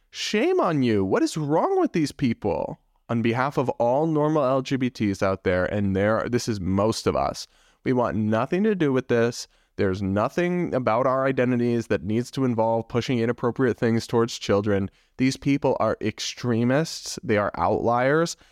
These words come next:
and they do not speak for us, they do not represent us.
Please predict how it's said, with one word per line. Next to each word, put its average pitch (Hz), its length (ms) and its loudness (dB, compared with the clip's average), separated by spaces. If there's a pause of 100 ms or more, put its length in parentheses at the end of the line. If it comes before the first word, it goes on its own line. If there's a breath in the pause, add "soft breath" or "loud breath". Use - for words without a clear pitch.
(120)
and 117 200 0
they 110 100 2
do 110 180 0
not 107 360 0
speak - 280 -4
for - 240 -2
us, 113 300 -2
they 101 160 2
do 95 140 -4
not 85 260 -2
represent 98 680 -2
us. 135 360 -2